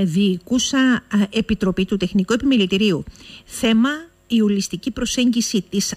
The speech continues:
ανασυγκρότησης του πολεοδομικού και δημόσιου χώρου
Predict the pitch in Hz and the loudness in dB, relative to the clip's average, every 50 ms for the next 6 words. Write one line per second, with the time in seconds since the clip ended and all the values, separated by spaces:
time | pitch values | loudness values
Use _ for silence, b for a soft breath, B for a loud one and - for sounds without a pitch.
0 | - _ - 247 226 214 208 202 - - - 202 190 180 - 202 185 190 180 - | -6 _ 0 2 4 4 2 2 0 0 2 2 2 2 2 2 0 0 0 -2
1 | - 175 - - 247 254 262 - - 240 190 208 196 190 196 196 190 180 180 185 | -4 -6 -4 -4 -4 -4 -4 -2 -4 -2 0 2 2 2 2 2 2 2 2 2
2 | 180 180 170 175 - 202 233 254 226 - - 254 208 175 196 185 185 202 226 262 | 2 0 -2 -2 -2 -2 0 0 -2 -2 -2 -2 0 2 2 4 4 4 2 2
3 | 240 - - 214 180 156 - - _ - 160 165 165 170 175 202 | 0 -2 -2 -2 -4 -4 -6 -8 _ -4 -2 -2 -2 -2 -2 -2